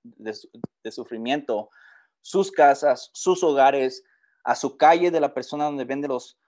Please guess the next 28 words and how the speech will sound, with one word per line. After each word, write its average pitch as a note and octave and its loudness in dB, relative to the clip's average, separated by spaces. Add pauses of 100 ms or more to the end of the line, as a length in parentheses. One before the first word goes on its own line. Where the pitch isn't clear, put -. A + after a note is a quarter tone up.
(160)
tamales C#3 2
ahí C#3 0
cada C#3+ 2
semana, C3+ -2
donde B2 -6
todo D3+ 0
lo D3+ -4
que - -16
conocían B2+ -10
fueron C#3 -8
forzados G3 2
a D#3+ -2
salir, C#3 -4 (840)
pero D#3+ 0 (300)
por A#2+ -14
la A#2+ -4
gracia C3+ -4
de C3+ -6
Dios A#2+ -4
pudieron A#2 -8
ver G2+ -6 (320)
que - -14
estaban C3+ -2
ahí A#2+ -6
para A#2 -6
compartir A2 -10 (340)
el G#2+ -8
evangelio. G2+ -6